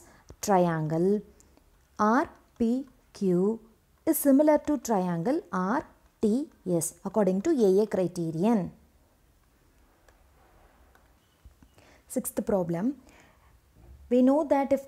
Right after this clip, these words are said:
two triangles are congruent to each other, their corresponding parts are equal. இல்லையா? இந்த ப்ராப்ளம்ல,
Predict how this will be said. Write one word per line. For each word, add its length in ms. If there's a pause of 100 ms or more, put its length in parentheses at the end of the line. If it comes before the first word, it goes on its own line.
two 340
triangles 500
are 160
congruent 520
to 120
each 200
other, 180 (680)
their 220
corresponding 500 (100)
parts 280
are 80 (100)
equal. 280 (720)
இல்லையா? 280 (1080)
இந்த 160 (100)
ப்ராப்ளம்ல, 460